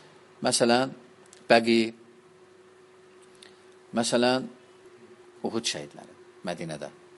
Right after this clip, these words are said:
Məsələn, Quba məscidi. Hə, əgər sən gəlmirsənsə Mədinəyə, Peyğəmbər sallallahu əleyhi və səlləm məscidini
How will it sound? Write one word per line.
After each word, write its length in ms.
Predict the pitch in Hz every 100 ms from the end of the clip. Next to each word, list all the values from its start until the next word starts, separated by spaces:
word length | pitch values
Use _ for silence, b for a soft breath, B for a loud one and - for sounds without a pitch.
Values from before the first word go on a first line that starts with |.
| - B B B B - -
Məsələn, 520 | 120 131 127 123 131 -
Quba 240 | 123 131
məscidi. 520 | 120 113 - 104 107 107 - - _ _ _ _ _ _ -
Hə, 140 | - 82 - -
əgər 220 | 175 185 -
sən 180 | 185
gəlmirsənsə 520 | 170 170 175 165 120 127
Mədinəyə, 380 | 117 117 117 117
Peyğəmbər 420 | 127 131 143 143
sallallahu 300 | 135 131 120
əleyhi 20 |
və 60 | 123
səlləm 140 | 127
məscidini 280 | 123 - 135